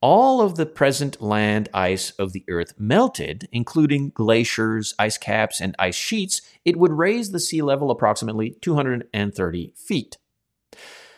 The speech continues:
If all of the water within the Earth's crust was pumped onto the surface of the Earth, it would raise the sea level to about, or, or to another six hundred feet, which is much more significant.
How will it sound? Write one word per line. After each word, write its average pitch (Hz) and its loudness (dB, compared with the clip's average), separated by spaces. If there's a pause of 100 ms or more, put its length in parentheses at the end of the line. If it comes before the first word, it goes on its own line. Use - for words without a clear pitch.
(460)
If 123 0
all - 2
of 311 -2
the 190 2
water 131 4
within 120 -2
the 110 -6
Earth's 104 -2
crust - -2
was 82 -4
pumped - -4 (220)
onto 123 -4
the 104 -4
surface - -4
of 98 -4
the 95 -8
Earth, 69 -8
it 117 -6
would 123 0
raise 175 2
the 131 -4
sea 127 -2
level 107 2
to - -6
about, 92 0 (100)
or, 98 -4
or 95 -6 (160)
to 113 -2
another 107 4
six - -4
hundred 80 -8
feet, - -12 (1120)
which 127 2
is 117 0
much 202 0
more 160 2
significant. 107 -4